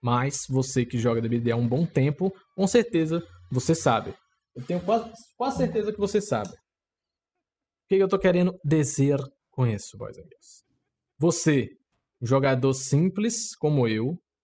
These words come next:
consegue ficar não comparável ao Coco R T S ou Hells, mas já dá uma ajuda utilizando a Crosshair. Dá vantagem.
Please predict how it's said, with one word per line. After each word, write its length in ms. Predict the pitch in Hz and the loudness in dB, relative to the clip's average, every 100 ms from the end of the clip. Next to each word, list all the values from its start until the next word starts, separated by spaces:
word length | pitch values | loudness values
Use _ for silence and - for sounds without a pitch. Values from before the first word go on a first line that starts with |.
| _ | _
consegue 500 | 226 226 185 175 180 | -2 2 2 2 0
ficar 500 | 180 170 170 165 - - _ _ _ _ _ _ _ _ _ _ _ | -4 -2 0 0 -2 -12 _ _ _ _ _ _ _ _ _ _ _
não 160 | 214 254 | 0 0
comparável 840 | - 262 220 190 175 170 190 190 - | 2 0 4 6 6 4 2 2 2
ao 720 | 160 165 156 143 131 117 98 | 2 4 2 2 2 0 -2
Coco 320 | - 151 147 131 | 0 0 2 2
R 180 | 127 | 2
T 100 | 131 | 0
S 300 | 127 127 - | 0 0 0
ou 140 | 131 117 | 0 2
Hells, 340 | 107 101 - - | 0 -2 -6 -4
mas 280 | 113 117 - _ - | -4 -4 -10 _ -2
já 200 | 120 131 | 2 4
dá 120 | 135 | 4
uma 200 | 156 175 | 2 2
ajuda 460 | 147 127 196 156 117 - | 0 2 2 2 -2 -6
utilizando 800 | 165 220 220 160 160 165 185 190 _ _ _ | -2 0 4 4 2 0 -2 -6 _ _ _
a 100 | 131 | -4
Crosshair. 420 | 139 143 131 104 - _ _ _ _ _ _ | 0 2 2 -2 -6 _ _ _ _ _ _
Dá 120 | 123 | 0
vantagem. 540 | 131 151 123 107 110 | 0 2 0 -2 -8